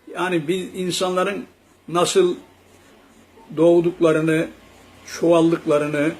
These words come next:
hayvanların nasıl doğduklarını, çoğaldıklarını görüyoruz. Ama melaikeler hususunda fazla mesela nasıl çoğalıyorlar,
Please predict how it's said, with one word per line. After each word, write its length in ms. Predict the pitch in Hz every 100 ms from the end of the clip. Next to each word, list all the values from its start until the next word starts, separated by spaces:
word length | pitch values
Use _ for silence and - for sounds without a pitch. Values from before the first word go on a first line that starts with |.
| - - - -
hayvanların 580 | 160 170 170 175 165 165
nasıl 240 | 170 - 170 151
doğduklarını, 680 | 156 160 - 151 139 160 156
çoğaldıklarını 680 | 165 156 156 - 147 170 208
görüyoruz. 460 | 196 196 170 131 - - - - - - - - - -
Ama 180 | 160 170
melaikeler 680 | 160 165 180 185 175 180 202
hususunda 680 | 190 160 175 160 160 147 147
fazla 400 | - 170 156 170
mesela 460 | 170 160 160 160
nasıl 300 | 185 170 185
çoğalıyorlar, 720 | - 165 160 151 147 165 214